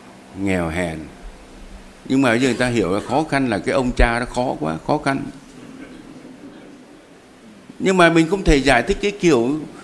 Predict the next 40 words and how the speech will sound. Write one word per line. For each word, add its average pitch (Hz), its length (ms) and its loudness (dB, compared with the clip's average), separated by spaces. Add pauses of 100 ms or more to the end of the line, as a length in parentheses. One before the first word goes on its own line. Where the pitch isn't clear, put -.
(140)
cái 170 100 0
ngôn 180 240 2
từ 151 160 6
hôm 151 160 2
nay. 170 260 2 (600)
Mình 127 120 2
phải 113 160 2
giữ 180 260 2
lại 151 300 0
cái 151 180 -4
căn 156 300 0
bản, 95 260 -2
cái 131 160 -2
lâu, 160 260 2 (200)
lâu 151 280 2
đời 120 240 2
cái 117 160 -4
chữ 160 220 -2
đó. 175 320 0 (420)
Mình 101 180 -2
phải 87 240 -6
giải 95 240 -6
thích 165 220 -4
cho 139 120 -6
họ. 110 200 -10 (1080)
Đấy. 104 260 0 (540)
Cho 135 100 2
nên 139 280 4
đó 143 160 2
là, 101 300 2 (1700)
cho 151 120 4
nên 151 200 8
Ngài 110 280 4
nói 120 280 2
thế 165 80 2
này, 107 160 2
Đức 127 100 -4 (160)
Pio 120 280 2
mười 95 300 0
đó. 101 200 -2